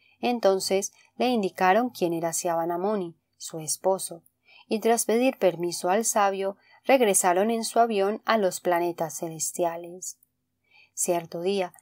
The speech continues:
con el deseo de celebrar un sacrificio, el rey Saryati fue a la residencia de Syavanamuni.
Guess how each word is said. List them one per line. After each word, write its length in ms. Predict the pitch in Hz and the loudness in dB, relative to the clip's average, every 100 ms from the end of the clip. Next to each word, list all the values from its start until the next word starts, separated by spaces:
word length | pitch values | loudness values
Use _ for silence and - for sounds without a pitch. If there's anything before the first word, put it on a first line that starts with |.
| _ | _
con 180 | _ 196 | _ 2
el 100 | 208 | 2
deseo 360 | 208 - 233 269 | 2 4 6 6
de 120 | 269 | 6
celebrar 440 | - 202 190 208 | 6 4 6 6
un 120 | 220 185 | 6 0
sacrificio, 840 | 190 - 160 - 226 220 180 170 _ _ _ _ | -2 -4 -12 -6 -4 -2 -4 -8 _ _ _ _
el 200 | 165 160 | -14 2
rey 260 | 208 214 | 2 2
Saryati 800 | 180 - 156 165 202 202 180 175 _ _ _ | 0 -4 -6 -2 -2 -2 -6 -10 _ _ _
fue 180 | - 240 | 4 6
a 20 | |
la 100 | 254 | 8
residencia 640 | 269 254 190 180 170 - | 4 4 4 2 0 -2
de 60 | 170 | -2
Syavanamuni. 1000 | - 175 165 165 165 165 170 170 170 | 0 0 -2 -4 -8 -8 -8 -8 -12